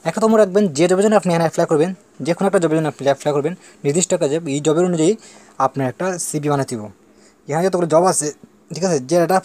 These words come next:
যেটাতে আপনি apply করবেন, ঠিক আছে, সেটার জন্য একটা সিভি বানিয়ে নেবেন পে-, প্রথমে, ঠিক আছে? তারপরে আপনি, আহ, এই সিভিটা upload দিবেন, যে কাজের জন্য এখানে apply করবেন, সে কাজের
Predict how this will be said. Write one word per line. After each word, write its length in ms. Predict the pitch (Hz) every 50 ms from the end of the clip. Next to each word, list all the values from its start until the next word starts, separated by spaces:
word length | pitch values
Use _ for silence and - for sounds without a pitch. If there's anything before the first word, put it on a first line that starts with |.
| - 170
যেটাতে 240 | 175 196 202 196 220
আপনি 140 | 214 - 208
apply 200 | 165 - 151 135
করবেন, 220 | 127 113 113 113
ঠিক 120 | - 170 196
আছে, 160 | 175 156 120
সেটার 240 | - 170 156 160 156
জন্য 180 | 165 190 202
একটা 160 | 170 - -
সিভি 300 | 151 - 165 165 208 247 240 - - - - -
বানিয়ে 300 | - 120 151 147 151 151
নেবেন 180 | 147 127 131 120 110 -
পে-, 280 | - 131 147 - - 139
প্রথমে, 260 | - 139 123 123 120 117
ঠিক 100 | 143 175
আছে? 180 | 175 170 135
তারপরে 340 | - - 139 135 156 196 202
আপনি, 200 | 160 - 180 202
আহ, 460 | 214 - - - - _ _ - 147 156 - _ -
এই 100 | 175 156
সিভিটা 340 | - - - 165 151 151 147
upload 200 | 135 - 151 135
দিবেন, 260 | 127 113 117 113 117
যে 140 | 123 147 151
কাজের 180 | 151 151 139 143
জন্য 160 | 151 151 151
এখানে 220 | 151 147 151 170
apply 240 | 175 165 - 170 170
করবেন, 160 | 170 190 208
সে 200 | 175 - - 175
কাজের 220 | - 165 156 160